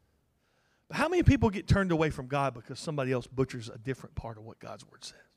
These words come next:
You know? You see, I got some rules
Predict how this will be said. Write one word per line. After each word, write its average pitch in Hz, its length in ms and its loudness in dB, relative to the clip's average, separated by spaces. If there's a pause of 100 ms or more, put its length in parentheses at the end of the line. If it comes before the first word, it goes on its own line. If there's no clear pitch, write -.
(1160)
You 143 100 -20
know? 180 220 -10 (1200)
You 202 80 -10
see, 339 100 6
I 330 100 6
got 330 160 6
some 220 180 -2
rules 196 600 6